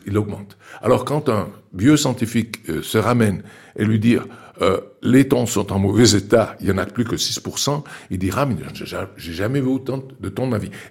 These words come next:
Et j'ai entendu des, des, des pêcheurs le dire à la télé. Alors, bien sûr, ils sont complètement inaccessibles à l'idée qu'il y en avait cent. Puisque toute sa vie, il a vu le, le, le thon augmenter.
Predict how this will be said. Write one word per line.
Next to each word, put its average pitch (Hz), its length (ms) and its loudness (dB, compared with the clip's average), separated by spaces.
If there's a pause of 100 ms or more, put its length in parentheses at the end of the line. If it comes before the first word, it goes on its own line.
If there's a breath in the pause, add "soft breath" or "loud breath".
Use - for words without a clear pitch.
Et 113 120 6
j'ai 127 200 4
entendu 151 440 4
des, 147 300 4 (320 loud breath)
des, 101 300 2
des 98 200 -4
pêcheurs 131 400 2
le 110 140 6
dire 156 400 4 (100)
à - 60 -6
la 85 100 -2
télé. 85 320 -4 (720 loud breath)
Alors, 110 320 2 (300 soft breath)
bien 135 120 6
sûr, 170 260 4
ils 107 60 -2
sont 135 140 2
complètement 160 720 -2
inaccessibles 151 840 2 (320 soft breath)
à 101 80 0
l'idée 104 500 0 (800 loud breath)
qu'il 110 100 0
y 98 40 4
en 98 40 4
avait 110 320 2
cent. - 420 -2 (1300)
Puisque - 380 0
toute 170 180 -2
sa 139 180 2
vie, 156 200 0
il 117 120 0
a 107 60 0
vu 123 160 0
le, 110 200 -2
le, - 300 -12
le 85 160 -10
thon 80 140 -6
augmenter. 78 400 -16